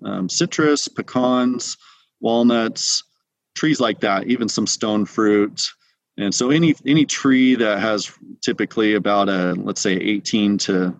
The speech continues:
thirty foot row spacing. But in reality, let's face it, in California, almond is king. It's one point four million acres of almonds, you know, and that was always the market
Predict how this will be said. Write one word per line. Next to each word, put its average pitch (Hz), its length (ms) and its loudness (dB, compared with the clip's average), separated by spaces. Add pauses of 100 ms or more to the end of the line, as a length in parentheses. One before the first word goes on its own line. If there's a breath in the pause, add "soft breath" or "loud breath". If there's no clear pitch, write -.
(160)
thirty 101 240 0
foot 95 240 -4
row 95 160 0
spacing. 95 560 0 (540 loud breath)
But 131 140 0
in 131 120 4
reality, 131 540 2 (480)
let's 104 180 -4
face - 280 -2
it, 107 120 2
in 101 100 0
California, 104 560 -2
almond 104 380 0
is 95 120 0
king. 101 400 0
It's - 280 -6
one 110 240 0
point 104 360 -4 (240)
four 117 220 0
million 107 340 2
acres 98 320 -2
of 90 80 -8
almonds, 92 600 -2
you 101 160 -6
know, 95 80 -2
and 95 100 2
that 104 160 0
was 98 140 -2
always 107 420 0
the 101 140 -4
market 104 440 -2